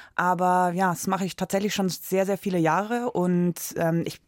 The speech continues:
bin jetzt keine Leistungssportlerin, aber ich verbringe schon sehr viel Zeit im und um und, ja, am Ring, <laughs> sagen wir mal so.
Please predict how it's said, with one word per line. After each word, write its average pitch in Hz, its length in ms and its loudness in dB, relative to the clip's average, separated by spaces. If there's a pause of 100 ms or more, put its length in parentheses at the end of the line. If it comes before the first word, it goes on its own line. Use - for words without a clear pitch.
(120)
bin - 100 -8
jetzt 151 220 -8
keine 165 180 0
Leistungssportlerin, 175 1120 0
aber 156 500 0 (560)
ich - 160 -6
verbringe 202 280 0
schon 208 120 0
sehr 180 120 0
viel 190 120 -2
Zeit 160 420 0 (200)
im 202 220 2
und 180 300 -2
um 175 260 2
und, - 340 -2 (220)
ja, 170 300 0 (260)
am 196 180 0
Ring, 170 380 0
<laughs> - 40 -20
sagen 160 240 -2
wir 190 80 2
mal 180 140 0
so. 156 200 -2